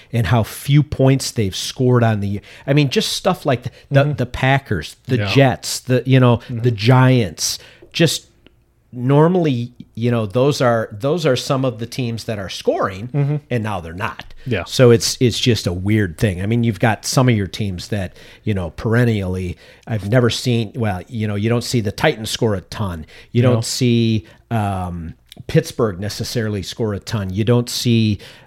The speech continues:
Speaker 1: um, New Orleans scoring a ton.
Speaker 2: Mm-hmm.
Speaker 1: And, and they're not.
Speaker 2: Yeah.
Speaker 1: But it, that's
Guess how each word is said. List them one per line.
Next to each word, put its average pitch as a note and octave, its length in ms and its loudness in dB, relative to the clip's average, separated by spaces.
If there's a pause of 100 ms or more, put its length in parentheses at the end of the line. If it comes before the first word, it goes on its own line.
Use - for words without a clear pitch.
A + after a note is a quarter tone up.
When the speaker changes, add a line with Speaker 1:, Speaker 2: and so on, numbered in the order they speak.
Speaker 1:
um, F#2 560 -2 (100)
New G#2 180 0
Orleans A2+ 800 4 (100)
scoring A2 500 -4
a F#2 80 -12
ton. C3+ 280 0
Speaker 2:
Mm-hmm. C3 120 0 (420)
Speaker 1:
And, D3 220 0
and D3+ 160 2
they're C#3+ 80 4
not. D3 520 2
Speaker 2:
Yeah. A#2+ 240 2 (520)
Speaker 1:
But C3 300 4
it, B2+ 320 -2
that's - 460 2